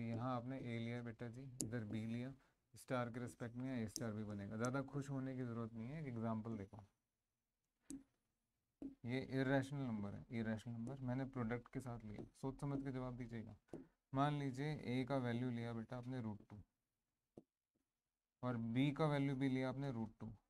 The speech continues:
Can you please tell me, will you please tell me what is A dot B? ए और बी का multiplication कितना आएगा? तो वो तो इसमें है ही नहीं, तो ज-,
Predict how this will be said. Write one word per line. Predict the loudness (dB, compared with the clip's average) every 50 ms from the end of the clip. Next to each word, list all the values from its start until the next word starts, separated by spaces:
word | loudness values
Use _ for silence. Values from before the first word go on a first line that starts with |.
| _ _ 0
Can | 2 2 4
you | 2 0
please | 0 0 2 2 2 0
tell | 0 -2 -2 0
me, | 0 -2 -2
will | -2 -2 -2 0 -2
you | -2 -2
please | -2 -2 -2 -2 -4
tell | -6 -6 -6
me | -6 -4 -4
what | -4 -4 -4
is | -4 -6 -6 -6 -2
A | 0 0 0
dot | 0 0 0 0 -2 -2
B? | -4 -6 -4
ए | -2 0 2
और | 2 2
बी | 2 0 -2
का | 0 0 0
multiplication | 0 0 0 -2 -4 -4 -4 -2 -2 -2 -2 -2 -4
कितना | -4 -4 -4 -2 -2
आएगा? | -2 -4 -4 -8 -12 _ _ _ _ _ -14
तो | -14 -14 -14 -16 -20 _ -20 -20 -20 -20 _ _ _ -6 -2
वो | 0 2 4
तो | 4 4
इसमें | 4 4 4 4
है | 6 4 4
ही | 2
नहीं, | 0 -4 -6 -8 _ _ _ _ _ _ _ _ _ _ _ _ _ _ _ _ _ _ _ _ _ -2
तो | 0
ज-, | 2 2 0 0